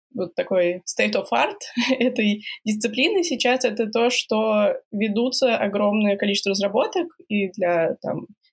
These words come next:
того же аутизма, и для отдельных вот этих синдромов. Исследования ведутся, в основном они сейчас всё-таки на стадии изучения, как это всё работает на животных лабораторных,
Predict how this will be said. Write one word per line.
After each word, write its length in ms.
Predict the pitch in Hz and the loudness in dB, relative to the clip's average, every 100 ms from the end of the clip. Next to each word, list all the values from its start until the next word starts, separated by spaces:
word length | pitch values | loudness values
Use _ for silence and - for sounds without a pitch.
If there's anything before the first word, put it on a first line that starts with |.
| - | -2
того 140 | - | 0
же 100 | 214 | 0
аутизма, 680 | - - 294 269 254 247 233 | -2 0 0 2 0 0 -2
и 160 | - 185 | -4 -8
для 420 | 170 170 170 165 - _ - | -2 0 0 -4 -6 _ -10
отдельных 360 | 165 185 170 | 0 0 0
вот 100 | 170 | -2
этих 180 | 170 190 | -4 -4
синдромов. 580 | - 190 240 359 285 247 - 214 - | -4 0 0 2 0 -2 -8 -10 -6
Исследования 480 | 226 254 240 240 226 | -4 -2 -2 -2 -2
ведутся, 560 | 226 494 - 302 - - _ _ | 0 0 2 0 -2 -6 _ _
в 60 | 226 | -2
основном 440 | 233 240 269 392 | 0 0 0 0
они 240 | 269 262 | 0 0
сейчас 320 | 277 - 240 247 | -2 0 0 2
всё-таки 520 | 247 226 - 220 214 - - _ - | -2 -2 -2 -2 -2 -8 -20 _ -4
на 180 | 220 214 | 0 2
стадии 580 | 214 220 208 220 208 202 | 2 2 2 2 2 0
изучения, 500 | 208 208 208 196 185 | 0 0 2 2 0
как 160 | 196 | -2
это 100 | - | -6
всё 120 | - | -2
работает 400 | 196 196 196 185 | 0 2 0 -2
на 140 | 190 185 | -2 -2
животных 460 | 202 311 480 285 - | 0 0 0 -2 -2
лабораторных, 600 | 208 196 190 180 175 | -2 0 0 0 -2